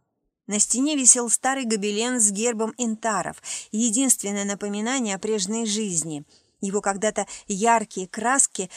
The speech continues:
поблекли от времени, но золотые нити всё ещё тускло мерцали в свете, проникающем через маленькое окно. "Торвин, расскажите, что произошло в замке?"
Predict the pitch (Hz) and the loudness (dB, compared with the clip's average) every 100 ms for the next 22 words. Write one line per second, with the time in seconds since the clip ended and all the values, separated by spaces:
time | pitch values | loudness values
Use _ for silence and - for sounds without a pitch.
0 | - - 202 208 214 240 - 208 208 - | -8 -2 0 2 2 0 -2 -4 -4 -2
1 | 226 202 175 170 185 214 - 226 208 214 | -2 -2 -4 -4 -2 0 0 2 2 2
2 | 220 220 285 240 208 202 285 277 175 - | 0 -2 -2 0 0 0 0 0 0 0
3 | 233 226 - 202 - 254 - 196 190 180 | 0 0 -2 -4 -6 -2 -2 -2 -8 -2
4 | - 220 214 196 - 196 254 - 180 - | 2 2 0 4 4 4 0 0 -2 -4
5 | - - - 262 247 214 208 220 226 202 | -14 -14 -8 -2 0 0 -4 -2 0 0
6 | - 175 - 180 175 175 180 175 165 180 | 0 -2 -4 -4 -4 -4 -4 -4 -6 -6
7 | 165 - - 156 156 _ _ _ _ _ | -8 -8 -12 -12 -14 _ _ _ _ _
8 | _ _ - 294 233 170 165 - - _ | _ _ -2 0 0 -4 -10 -18 -20 _
9 | - 214 - 240 247 262 254 - 269 269 | -4 0 0 0 -2 0 2 0 0 -6
10 | 240 240 247 240 - 277 190 185 220 175 | -2 -2 0 0 0 -2 0 0 0 -4
11 | - 156 | -8 -12